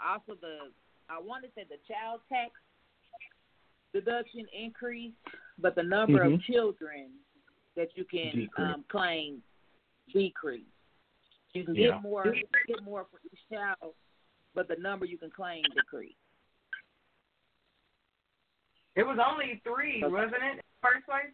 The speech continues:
Speaker 3: It was like you could
Speaker 2: Oh, that was four.
Speaker 3: Three?
Speaker 1: Pretty, yeah. Pretty much it's three.
Speaker 3: Okay.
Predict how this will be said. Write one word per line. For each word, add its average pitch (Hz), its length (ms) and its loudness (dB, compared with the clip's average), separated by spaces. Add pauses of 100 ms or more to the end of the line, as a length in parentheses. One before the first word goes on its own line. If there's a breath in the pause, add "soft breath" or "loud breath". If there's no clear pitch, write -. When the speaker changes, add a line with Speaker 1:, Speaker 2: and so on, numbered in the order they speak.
(120)
Speaker 3:
It 208 120 0
was 208 100 -4
like 208 280 2
you 226 180 -8
could 196 220 -10 (220)
Speaker 2:
Oh, 156 200 6 (760)
that 202 80 0
was 180 180 0
four. 180 300 -2
Speaker 3:
Three? 208 260 4 (380)
Speaker 1:
Pretty, 359 420 4
yeah. 254 140 2 (1000)
Pretty 277 180 -4
much 262 180 -4
it's 208 140 -12
three. 214 340 -4 (840)
Speaker 3:
Okay. 143 280 -2